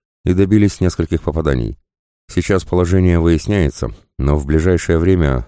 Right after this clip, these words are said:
на восьмидюймовке рассчитывать нечего. Универсальные пятидюймовые калибры других кораблей сейчас плотно заняты своей обороной. С воздуха нас обещали поддержать наши парни с Сату Стейшн,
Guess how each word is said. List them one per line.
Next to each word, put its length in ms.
на 120
восьмидюймовке 760
рассчитывать 540
нечего. 400
Универсальные 720
пятидюймовые 720
калибры 440
других 320
кораблей 480
сейчас 340
плотно 320
заняты 360
своей 340
обороной. 480
С 100
воздуха 500
нас 200
обещали 400
поддержать 560
наши 240
парни 300
с 60
Сату 240
Стейшн, 440